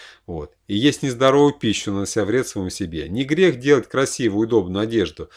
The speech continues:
и носить её, радуясь, и доставлять радость. Э, этой косметики касается там и всего, да, украшений.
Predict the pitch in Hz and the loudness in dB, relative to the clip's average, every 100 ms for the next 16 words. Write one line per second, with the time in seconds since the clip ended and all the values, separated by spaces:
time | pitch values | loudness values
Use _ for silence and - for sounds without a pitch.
0 | - - _ _ - - - 117 127 123 | -20 -20 _ _ -20 -14 -6 0 0 0
1 | 139 - 107 101 123 95 85 95 95 - | -2 0 0 4 4 2 -6 -8 -8 -2
2 | 113 113 95 - 107 120 85 82 - - | 0 0 -2 -2 0 0 0 -6 -10 -8
3 | 87 85 - - - - - 113 113 123 | -8 -6 -10 -14 -18 -16 -14 -6 -4 -2
4 | 117 139 139 107 - - 113 - 98 - | -2 -2 -2 -4 -10 -6 -6 -2 -4 -4
5 | - 85 82 - 113 78 76 92 - 87 | -10 -10 -8 -6 -6 -6 -4 -4 -4 -6
6 | - 127 120 92 | -4 0 0 -2